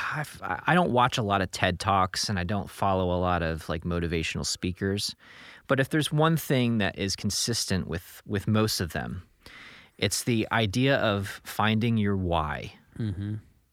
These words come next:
Speaker 1: Finding your reason. Because if you know your reason, then anytime you question what you're doing or why you're doing it, you have this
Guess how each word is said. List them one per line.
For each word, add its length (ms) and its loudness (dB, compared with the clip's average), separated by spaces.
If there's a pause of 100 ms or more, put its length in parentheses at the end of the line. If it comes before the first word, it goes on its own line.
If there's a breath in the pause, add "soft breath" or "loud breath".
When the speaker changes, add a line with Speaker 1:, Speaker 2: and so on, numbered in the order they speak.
Speaker 1:
Finding 600 0
your 180 2
reason. 640 -4 (720 soft breath)
Because 360 0
if 140 -2
you 120 2
know 260 4
your 220 4
reason, 580 -2 (140)
then 160 -4
anytime 640 0
you 140 0
question 800 -2 (100)
what 260 -2
you're 100 -2
doing 400 -4 (680 soft breath)
or 140 -6
why 320 -2
you're 160 2
doing 380 0
it, 160 -8 (1040 loud breath)
you 80 -10
have 300 0
this 380 -2